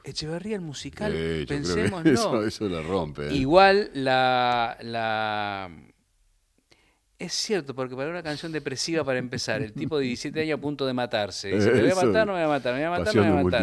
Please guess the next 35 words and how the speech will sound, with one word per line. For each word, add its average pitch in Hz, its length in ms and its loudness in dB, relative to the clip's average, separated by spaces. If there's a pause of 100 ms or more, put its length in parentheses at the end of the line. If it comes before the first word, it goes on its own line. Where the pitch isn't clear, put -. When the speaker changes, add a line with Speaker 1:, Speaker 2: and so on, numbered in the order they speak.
(120)
Speaker 2:
multitudes. 87 420 2 (200)
Speaker 1:
Matarse 170 640 2
aparte 165 540 4 (260)
por 113 220 0
lo 101 180 -4
que 95 120 -8
s-, - 300 -8
por 104 280 -6
lo 101 100 -4
que 139 120 2
él 139 60 6
supone 139 380 4
que 120 120 0
hizo 104 380 -2 (220)
Speaker 2:
Sí. - 160 -10 (160)
Speaker 1:
a 90 100 -8
dos 107 140 -4
personas 104 420 -6
queridas. 85 480 -10
Speaker 2:
Sí, 80 200 -8 (340)
sí. 78 180 -10 (920)
Speaker 1:
Y 143 60 -8
ahí 180 80 -4
ya 190 100 -6
tenés 147 160 -2
tres 151 160 -12
canciones. 98 580 -12 (120)
Speaker 2:
¿Tres 160 220 0
canciones? 104 360 -2
Speaker 1:
Tenés 220 100 0
la 123 120 -2
canción 123 340 -8
de 151 200 -2
él, 247 180 -10 (220)
Speaker 2:
Sí. 85 380 -6